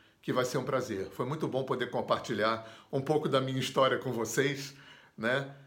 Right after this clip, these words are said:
É, é bom quando a vida é divertida, é bom quando a vida tem uma biografia grande, né? Isso não nos torna melhor do que ninguém, mas torna pra gente uma vida interessante, né? Você pode olhar pra trás e falar, "Pô,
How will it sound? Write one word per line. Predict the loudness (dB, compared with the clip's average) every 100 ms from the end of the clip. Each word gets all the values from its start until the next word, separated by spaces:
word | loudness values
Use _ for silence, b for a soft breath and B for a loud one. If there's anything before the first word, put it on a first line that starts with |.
| B -2
É, | 2 4 4 4 2 2 2 0 -2 -4 -10 -2
é | 2
bom | 4
quando | 4 4 4
a |
vida | 2 2 2
é | 2
divertida, | 0 0 -2 -4 -2 0
é | 0
bom | 0
quando | 0 0 0
a |
vida | 0 -2
tem | -2 0
uma | 0
biografia | 2 4 4 0 0 0
grande, | 0 0 0 -4 -10 B B
né? | -2 -2 -2 B
Isso | -8 -4 0
não | 0
nos | 0 2
torna | 2 2
melhor | 0 2 2
do | 2
que | -2 -2
ninguém, | -2 -2 -2 -6 B B B B
mas | 0 2
torna | 4 4 4
pra | 4 4
gente | 4 2 0
uma | -2 0
vida | 0 -2
interessante, | 0 0 0 -2 -4 -4 -2
né? | 0
Você | 0 0 0
pode | 2 2
olhar | 2 2
pra | 0
trás | 0 2 2
e | 0
falar, | 2 2
"Pô, | 2 0 0 0 -2